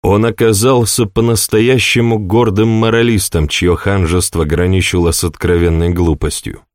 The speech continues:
Нет, дружок, голосом бы ты не стал, а если бы каким-нибудь чудом и стал,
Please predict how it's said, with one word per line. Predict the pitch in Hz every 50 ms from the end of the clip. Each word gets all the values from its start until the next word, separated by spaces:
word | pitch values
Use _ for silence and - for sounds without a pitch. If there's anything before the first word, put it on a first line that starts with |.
| _ _ _ _ _ _ _ _ _ _ _ _ _ _ _ _ _ _ _ _
Нет, | 71 80 95 120 151 151 139
дружок, | 131 147 135 139 127 110 120 123 110 101 90 78 71
голосом | 69 76 95 117 143 147 131 135 120 - - 123 120 117 107
бы | 101 110 104
ты | - - 120 113
не | 110 107 104
стал, | 95 - - - - 92 92 90 85 76 73 78 - - - - _ _ _ _ _ _ _
а | 71 73
если | 78 87 98 95 - - 90 90
бы | 85 82 90
каким-нибудь | - - 92 85 - - 104 101 95 90 87 82 90 87
чудом | - - - 107 107 95 87 82 85
и |
стал, | 80 - - - 113 120 107 85 80 71